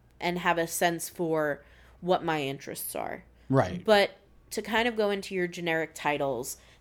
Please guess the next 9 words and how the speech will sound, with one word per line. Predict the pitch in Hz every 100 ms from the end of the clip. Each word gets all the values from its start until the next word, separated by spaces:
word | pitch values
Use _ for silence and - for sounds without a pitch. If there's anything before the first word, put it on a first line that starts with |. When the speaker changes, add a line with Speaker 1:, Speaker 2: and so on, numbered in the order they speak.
| -
Speaker 1:
and | 196 185 175 175 170 - - -
this | 196 214
is | 233
something | 233 208 202 175
I | 170
want | 160 -
to | 165
differentiate | 165 165 170 151 - 156 151 147 - - -
for | - 165 156 151 143